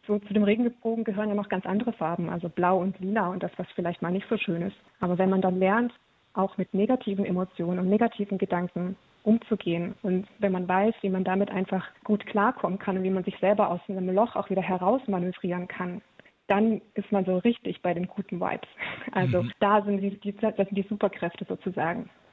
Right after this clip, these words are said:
Speaker 2: Also man kann
Speaker 1: Ja.
Speaker 2: sagen, mit Isabel gibt es einen Regenbogen, der vielfältig bunt ist. <laughs>
Speaker 1: <laughs> Genau. Ich kann, wenn es hilft, auch den, den Slogan noch mal genauer erklären. Das, ähm,
Speaker 2: Ja,
Speaker 1: hab ich
Speaker 2: gerne.
Speaker 1: vorhin jetzt noch nicht so ganz gemacht.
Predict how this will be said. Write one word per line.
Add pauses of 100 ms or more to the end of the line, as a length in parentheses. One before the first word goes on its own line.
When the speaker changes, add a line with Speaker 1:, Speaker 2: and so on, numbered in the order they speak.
(140)
Speaker 2:
Also
man
kann
Speaker 1:
Ja.
Speaker 2:
sagen,
mit
Isabel
gibt
es
einen
Regenbogen,
der
vielfältig
bunt
ist. (180)
<laughs> (640)
Speaker 1:
<laughs>
Genau. (640)
Ich
kann,
wenn
es
hilft,
auch
den,
den
Slogan
noch
mal
genauer
erklären.
Das, (360)
ähm,
Speaker 2:
Ja,
Speaker 1:
hab
ich
Speaker 2:
gerne.
Speaker 1:
vorhin
jetzt
noch
nicht
so
ganz
gemacht.